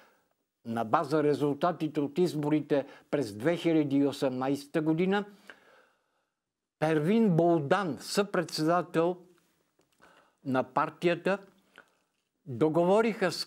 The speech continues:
Кемал Калачдароглу, въпреки, трябва да ви кажа точно,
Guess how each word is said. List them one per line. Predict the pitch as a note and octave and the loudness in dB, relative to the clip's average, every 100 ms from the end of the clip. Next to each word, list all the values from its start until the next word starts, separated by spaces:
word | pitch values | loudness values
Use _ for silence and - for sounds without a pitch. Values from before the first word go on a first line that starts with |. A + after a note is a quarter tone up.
| - | -2
Кемал | D#3+ F3+ F#3+ F3+ F3+ | -2 2 2 0 0
Калачдароглу, | E3+ E3+ D#3+ A2+ A#2+ D3+ E3 E3+ E3+ D#3+ D#3 F#3 G3+ - - - | 0 2 0 -2 -2 0 2 2 4 4 4 4 2 -6 -20 -12
въпреки, | A#2 F3+ G#3 F#3+ - - B2+ F2+ - _ _ _ _ _ _ - | 0 0 2 0 -2 0 -2 -4 -16 _ _ _ _ _ _ -6
трябва | C3 C#3 C#3+ | -4 -2 -4
да | C3+ | -2
ви | C3 C3 | -4 -4
кажа | A#2+ D#3 D#3 C#3 C3 - | -4 -4 -2 -2 -6 -2
точно, | C#3+ C#3+ - D3+ F#3 | -2 -2 -6 -4 -4